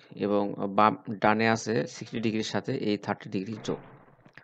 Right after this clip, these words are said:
তাহলে এখানে এখন বি, বি কাটা যাবে এখানে, কারণ প্লাস বি মাইনাস বি সেম, এই জন্য ভ্যানিশ হয়ে গেল। এ যোগ করলে হয় টু এ এবং এই পাশে সিক্সটি ডিগ্রি প্লাস থার্টি ডিগ্রি মানে নাইনটি ডিগ্রি। এখন এই টুটা নাইনটি ডিগ্রির সাথে ভাগ হয়ে যাবে, অর্থাৎ এখানে যেহেতু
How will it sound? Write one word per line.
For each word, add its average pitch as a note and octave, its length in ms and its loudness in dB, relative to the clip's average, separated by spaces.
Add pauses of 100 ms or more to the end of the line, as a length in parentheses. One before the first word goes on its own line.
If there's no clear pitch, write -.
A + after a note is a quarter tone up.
(280)
তাহলে B2+ 160 -4
এখানে C3 220 -2
এখন B2+ 260 -4
বি, B2 220 4
বি A#2+ 160 2
কাটা A2 280 4
যাবে G2 200 -2
এখানে, G#2 280 -8
কারণ G#2+ 320 0
প্লাস A2 400 2
বি A#2 120 -2
মাইনাস G2+ 380 -4
বি - 80 -10
সেম, G2+ 280 -6 (800)
এই C3 40 -18
জন্য G2+ 160 -4
ভ্যানিশ G2+ 420 -4
হয়ে G#2 100 2
গেল। G2+ 180 -2
এ A#2 260 2
যোগ A#2+ 160 0
করলে A2+ 200 -2
হয় G2+ 160 -2 (120)
টু A2 140 0
এ A2 160 2
এবং G#2 320 -4
এই G#2+ 140 -4
পাশে A2 520 -2
সিক্সটি - 340 -8
ডিগ্রি B2+ 220 -2
প্লাস G#2+ 340 -2
থার্টি G#2+ 200 -8
ডিগ্রি G#2+ 180 -8
মানে G2+ 140 -8
নাইনটি G2+ 340 -6
ডিগ্রি। F2 260 -6 (1000)
এখন A2+ 420 0 (160)
এই A2+ 220 -4
টুটা C3 360 6
নাইনটি A#2+ 260 2
ডিগ্রির A#2 160 -2
সাথে A#2 200 -2
ভাগ G2+ 260 0
হয়ে G#2 140 2
যাবে, F#2+ 280 -2
অর্থাৎ G#2 300 -6
এখানে A#2 220 -4
যেহেতু A#2 260 -2